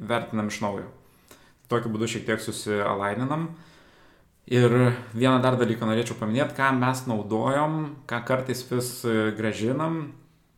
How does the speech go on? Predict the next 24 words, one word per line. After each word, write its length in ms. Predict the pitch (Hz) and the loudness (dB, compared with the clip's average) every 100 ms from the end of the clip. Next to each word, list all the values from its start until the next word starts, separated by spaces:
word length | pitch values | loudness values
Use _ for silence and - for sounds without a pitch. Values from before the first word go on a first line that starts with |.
| - | -10
Ir 120 | 123 123 | -2 -2
iš 120 | 123 | -2
esmės 280 | 117 127 123 | -2 -2 0
mes 160 | 117 | -2
tą 100 | 113 117 | 0 0
darom 240 | 120 117 | 0 2
pagal 280 | 120 120 113 - | 0 0 -2 0
poreikį, 400 | 131 107 98 107 | 2 2 -2 -4
bet 140 | 104 | -2
tas, 200 | 113 - | -4 -4
man 220 | 120 117 | -2 -2
atrodo, 240 | 110 117 110 | 0 2 4
yra 140 | 113 | 4
labai 260 | 113 104 117 | 4 2 0
veiksminga, 540 | 107 107 123 139 143 131 | -2 -4 -4 -2 -4 -6
tiesiog, 240 | - 131 | -6 -6
kad 120 | 127 127 - - _ | -6 -8 -14 -20 _
u-, 80 | 131 | -6
išeikvoja 720 | 123 127 120 120 120 120 123 | -6 -4 -4 -4 -2 0 0
daug 140 | 113 117 | 0 -2
daugiau 260 | 117 120 120 | 0 0 2
laiko 300 | 135 117 113 | 2 0 -2
ir 100 | 113 | -2
energijos. 500 | 120 110 101 107 | 0 0 -2 -6